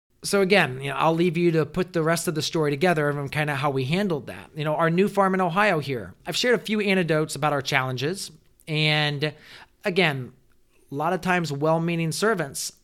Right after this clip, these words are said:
but, you know, the most blatant challenge we had was arguing with the code permit administrator if we needed a gas permit for our greenhouse. In Ohio, your agriculture, you don't need permits.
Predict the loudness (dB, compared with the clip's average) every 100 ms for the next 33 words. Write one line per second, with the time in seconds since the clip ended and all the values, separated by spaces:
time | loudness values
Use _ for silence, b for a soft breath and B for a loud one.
0 | _ -16 -6 0 2 0 -2 -2 0 0
1 | -2 -4 0 0 0 -2 -2 0 -2 -2
2 | -4 0 2 2 2 0 -2 -6 -2 0
3 | 2 0 -2 -2 -2 -4 0 0 0 -4
4 | -4 -4 -4 -6 -6 -6 -4 -2 -2 -6
5 | B B -8 -6 -4 -4 -2 2 2 0
6 | -4 -6 -4 -4 -2 -4 -8 -8 -12 -14
7 | -16 _ B B B B -6 -4 0 2
8 | 4 4 2 -4 -10 -8 -2 -2 -2 -4
9 | -4 -2 0 0 -4 -8 -8 -4 -4 -4
10 | -6 -10 -4 -2 -2 -4 -12 -12